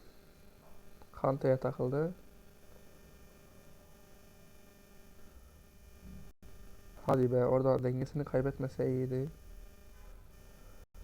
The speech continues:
Derken Upamecano yine araya girdi. Ferrer. Alırsın. Ferrer. Alamazsan gol yeriz.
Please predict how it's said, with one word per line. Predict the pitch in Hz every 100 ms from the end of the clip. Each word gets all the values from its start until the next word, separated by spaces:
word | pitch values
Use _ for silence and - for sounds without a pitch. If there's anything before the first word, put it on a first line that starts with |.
| - -
Derken | 180 175 180 180 190 190 - - - - - - - - - - - - - -
Upamecano | - 147 147 139 170 165
yine | 180 190
araya | 170 151 143
girdi. | 143 143 151 175 - - - - - - - - - - - -
Ferrer. | 151 143 143 151 165 - - - - - - - - - -
Alırsın. | 147 147 - 143 170 - - - -
Ferrer. | 139 135 135 151
Alamazsan | 139 135 143 - 139
gol | 139
yeriz. | 127 127 139